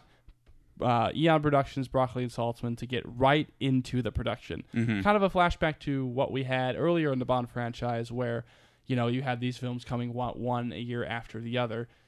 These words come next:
Speaker 1: Same thing with this one. They wanted to, uh, like, Live and Let Die in nineteen seventy-three. They were ready for another Christmas release in nineteen seventy-four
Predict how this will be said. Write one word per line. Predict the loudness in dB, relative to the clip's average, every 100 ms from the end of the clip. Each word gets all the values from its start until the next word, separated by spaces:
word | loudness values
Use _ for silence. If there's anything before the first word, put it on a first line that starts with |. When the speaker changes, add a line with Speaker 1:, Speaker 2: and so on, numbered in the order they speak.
| _ _ _ _
Speaker 1:
Same | -2 0
thing | 0 -2
with | -2 2
this | 2 2
one. | -2
They | 0
wanted | 0 -2 -4 -10 _ _ -8
to, | -4 -4
uh, | -4 -6 -6
like, | -6 -4
Live | -2
and | -2
Let | 0
Die | 0 2
in | 0
nineteen | -2 -4 -6
seventy-three. | -4 -4 -4 -4 -4 -2
They | -2 -2
were | -2
ready | -2 -2
for | -6 -6 -4 -2
another | -2 -2 -4
Christmas | -6 -6 -6 -6
release | -6 -4
in | -4
nineteen | -6 -4 -6 -6
seventy-four | -6 -6 -6 -10 -2 0 2 0